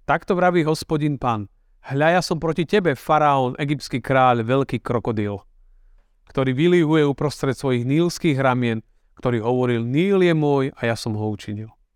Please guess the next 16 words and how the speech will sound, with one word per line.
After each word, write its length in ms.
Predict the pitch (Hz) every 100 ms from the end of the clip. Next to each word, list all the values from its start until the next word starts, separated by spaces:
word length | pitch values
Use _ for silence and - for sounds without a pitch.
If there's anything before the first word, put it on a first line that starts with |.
| _ - - -
<laughs> 340 | - - 120 - _ _ - - - -
To 120 | -
je 40 | 120
veľmi 160 | 123 117
zaujímavé, 560 | 120 120 110 110 139 _ _ -
nie? 240 | 110 117
Že 240 | 123 120
ste 160 | 110 127
možno 240 | 135 127
nepočuli, 480 | 123 120 117 120 156 - _ _ _ _ _ -
že 80 |
ten 160 | - 120
veľký 320 | 120 131 -
had 320 | 117 143 - - _ _ _ _ - _ _ _ -
a 80 | 104
had, 240 | 104 147